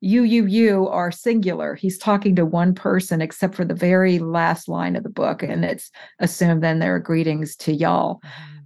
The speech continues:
Speaker 1: But he's telling Timothy, uh, she'll be saved through childbearing if she basically continues in the faith. And I think he is saying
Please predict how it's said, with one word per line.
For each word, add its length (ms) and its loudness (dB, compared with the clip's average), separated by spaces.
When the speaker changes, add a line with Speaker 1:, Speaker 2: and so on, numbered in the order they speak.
Speaker 1:
But 340 0
he's 260 2
telling 480 2
Timothy, 840 0
uh, 420 0
she'll 200 0
be 100 6
saved 300 2
through 100 2
childbearing 760 0
if 140 2
she 280 4
basically 460 0
continues 500 -2
in 100 -4
the 60 -4
faith. 260 -2
And 200 -2
I 160 2
think 220 2
he 220 2
is 180 0
saying 640 0